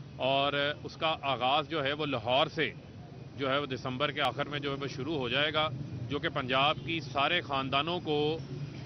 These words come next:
हेल्थ कवर जो है वो देने जा रहे हैं। इस हवाले से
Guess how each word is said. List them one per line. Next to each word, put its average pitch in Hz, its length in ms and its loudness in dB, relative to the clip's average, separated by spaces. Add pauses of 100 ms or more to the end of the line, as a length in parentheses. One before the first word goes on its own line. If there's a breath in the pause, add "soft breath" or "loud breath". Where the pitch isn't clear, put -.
(140)
हेल्थ 160 300 4
कवर 175 260 4
जो 175 140 4
है 143 240 4 (280)
वो 147 120 0
देने 135 240 2
जा 123 220 4
रहे 156 140 2
हैं। 156 80 4
इस 151 100 -2
हवाले 131 360 2
से 143 180 -2